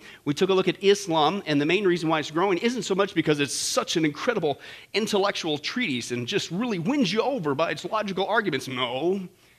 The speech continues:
it's a very violent religion. We'll see that when we get there. You and I, the Christian,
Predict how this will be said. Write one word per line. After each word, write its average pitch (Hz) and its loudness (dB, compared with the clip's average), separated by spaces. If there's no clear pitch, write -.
it's - -6
a - -4
very 165 4
violent 170 0
religion. 151 0
We'll 135 -2
see 143 -8
that 131 -2
when 131 -2
we 123 -2
get 156 -2
there. 95 -4
You 226 6
and 214 0
I, 214 2
the 151 -2
Christian, 269 -2